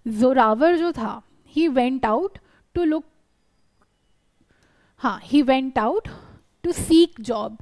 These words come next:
ठीक है। But जैसे ही वो गया वहाँ job लेने के लिए एक interview पे, तो generally जब भी कोई इंटरव्यू, कोई company आपको रखना चाहती है, तो वो एक बहुत <clears throat>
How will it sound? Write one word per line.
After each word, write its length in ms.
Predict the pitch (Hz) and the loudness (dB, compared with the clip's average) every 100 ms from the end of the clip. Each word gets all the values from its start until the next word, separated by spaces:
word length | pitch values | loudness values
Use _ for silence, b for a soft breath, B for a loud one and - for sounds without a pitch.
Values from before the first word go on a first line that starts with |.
| - | -10
ठीक 200 | 311 - | -8 -6
है। 100 | 427 _ b b b b - 330 | -8 _ b b b b 0 0
But 140 | 349 | 2
जैसे 340 | 311 311 - | 2 2 2
ही 80 | 392 | 0
वो 340 | 392 403 330 240 | 0 -4 -6 0
गया 260 | 262 247 285 | 4 6 4
वहाँ 440 | 302 226 196 _ _ | 2 -2 -10 _ _
job 380 | 196 233 226 240 | -10 -2 0 2
लेने 260 | 247 202 202 | 0 0 -8
के 200 | 185 208 | -6 -4
लिए 300 | 190 202 - - _ _ _ _ _ _ _ - - | -2 -2 -4 -8 _ _ _ _ _ _ _ -12 -2
एक 160 | 277 | 0
interview 500 | 277 220 240 220 233 | 0 0 -4 -6 -8
पे, 240 | 220 226 320 b b b b - | -8 -8 -10 b b b b -8
तो 100 | 370 | -2
generally 720 | 294 294 294 339 381 392 311 | 0 0 2 2 2 2 -2
जब 240 | 277 269 | -6 -2
भी 120 | 285 | -2
कोई 220 | 339 339 311 | -2 -2 -4
इंटरव्यू, 360 | 277 294 269 - | -4 -8 -8 -8
कोई 120 | 302 | -6
company 420 | 269 240 226 262 | -4 -4 -4 -4
आपको 520 | 269 233 - 254 254 240 | -2 -4 -6 -12 -10 -6
रखना 380 | 240 - 277 294 | -6 -2 -2 0
चाहती 380 | 262 220 - | -2 -4 -4
है, 60 | 247 | -6
तो 120 | 302 | -4
वो 140 | 339 349 | -6 -2
एक 260 | 349 - - B B B - | -2 -4 -16 B B B -4
बहुत 200 | 311 415 - _ _ - | 0 0 -4 _ _ -2
<clears throat> 360 | 294 262 226 | 0 0 -2